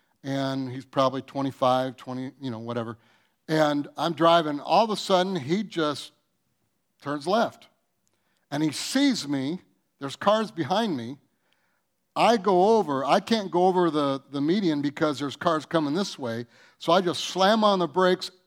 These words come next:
and he runs into my car. His elbow hits my mirror, and the mirror falls down, and he's bleeding. And so I'm on, I'm calling nine one one, and a guy behind me comes up to me and says,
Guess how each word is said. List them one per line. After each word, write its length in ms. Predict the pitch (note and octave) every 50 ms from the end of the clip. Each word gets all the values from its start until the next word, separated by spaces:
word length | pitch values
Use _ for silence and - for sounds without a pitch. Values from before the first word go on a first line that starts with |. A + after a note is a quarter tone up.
| _ -
and 260 | D3+ D#3 D#3 D3+ D3+
he 80 | D#3 D3
runs 420 | C#3+ C#3+ D#3+ F#3+ A3 A3 F#3+ E3
into 260 | G3+ G3 F#3 F#3 F#3+
my 160 | F3 E3+ D#3+
car. 440 | D#3 - - - C3+ B2+ B2 B2 A#2+ - _ _ _
His 180 | - A#2 G2+ C3+
elbow 280 | E3+ F#3+ G3+ G3+ G3
hits 280 | E3+ F3+ F3+ E3+ - -
my 220 | E3 D#3+ D3+ D3
mirror, 440 | C#3+ C#3 C3+ C3 B2+ C3 B2+ B2+ B2 _ _ _ _ _ _ _ _
and 460 | - D#3 D3+ D3 C#3+ C#3 C#3 C3+ C3+
the 60 | C3 C3+
mirror 240 | D#3 F#3 G3 G3
falls 480 | F#3 - - F#3 E3+ E3 E3 D#3+ C#3 -
down, 500 | - D3+ D3 C#3+ C#3+ C#3+ C#3+ C#3+ C#3+ C3+ - _ _ _ _ _ _ _ _ -
and 380 | C#3 C#3+ C#3+ C3+ C3 C3+ B2+
he's 240 | C3 F3 G3 F3 C3
bleeding. 760 | A2+ A2 D#3 D#3 E3 F3 F3 D#3+ E3+ E3+ E3 D#3+ D#3+ E3 D#3+
And 160 | C3+ C3 B2
so 180 | - - C#3 C#3
I'm 300 | D3 E3 E3+ F3+ F3 E3
on, 240 | E3 E3 E3 D#3
I'm 140 | D3+ D3+ D#3
calling 320 | - - E3+ E3 D#3+ D#3 D3
nine 260 | D3 D3 D#3 D#3 D3+
one 200 | D3+ D3+ D3+ D3
one, 340 | C3+ C3 C3 C3+ C3+ C3+ C3+
and 140 | A#2+ A#2
a 580 | A2 _ _ _ _ _ _ _ _ _ _ _
guy 220 | - D3 D3+ D#3+ D#3
behind 400 | C#3 D#3 C#3 D3+ D3+ D3+ D3+ D3
me 80 | D3
comes 260 | C3+ - D3+ C#3+ B2+ C#3+
up 160 | C#3+ C3+ -
to 80 | -
me 220 | C3 C3+ C3 C3+ C#3
and 100 | C3+ C3
says, 500 | - - C3 B2 B2 A#2 - - -